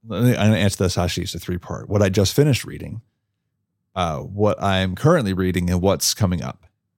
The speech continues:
because reading's important. Um, <laughs> as I had a, as a former, when I was in R T C, I had, I had a instructor who said, "Leaders are readers," and I always remembered that. So, uh, I just finished reading one called Switch.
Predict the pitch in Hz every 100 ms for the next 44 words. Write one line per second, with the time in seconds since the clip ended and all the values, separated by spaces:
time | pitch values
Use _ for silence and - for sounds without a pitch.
0 | _ 95 95 78 80 - - 92 92 87
1 | 85 90 - - 80 85 - _ _ _
2 | _ _ _ 92 82 58 - _ _ _
3 | _ - - - - - 85 82 90 85
4 | - 87 _ 92 85 73 101 - - 135
5 | 123 110 95 - _ _ _ _ _ 101
6 | 104 98 98 101 92 85 - 87 85 -
7 | - 85 85 - - - 85 - - 95
8 | 180 170 151 113 90 82 95 - 85 82
9 | - 80 76 60 98 - - - - -
10 | - 67 - - - - - 113 107 107
11 | 151 - - 131 123 - 104 107 107 98
12 | 95 95 - - 69 - - - 113 131
13 | 139 - - -